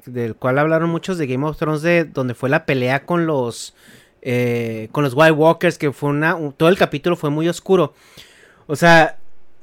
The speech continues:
eh, mucha gente se quejó porque, pues, no veía nada, ¿no?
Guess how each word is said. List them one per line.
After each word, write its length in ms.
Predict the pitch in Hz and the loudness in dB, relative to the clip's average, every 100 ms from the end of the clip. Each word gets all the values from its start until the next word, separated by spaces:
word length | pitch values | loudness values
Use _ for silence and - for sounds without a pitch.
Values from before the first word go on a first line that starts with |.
| - | -18
eh, 280 | - - - | -20 -20 -8
mucha 400 | 185 165 175 214 | 0 2 2 0
gente 260 | 214 208 226 | -4 -4 -2
se 180 | 226 | -2
quejó 360 | 170 147 151 143 | -2 -2 -2 0
porque, 260 | 190 - 190 | 0 0 -2
pues, 160 | 135 | 0
no 100 | 139 | 2
veía 220 | 147 160 147 | 4 4 4
nada, 300 | 170 175 151 | 6 6 4
¿no? 200 | 185 | 0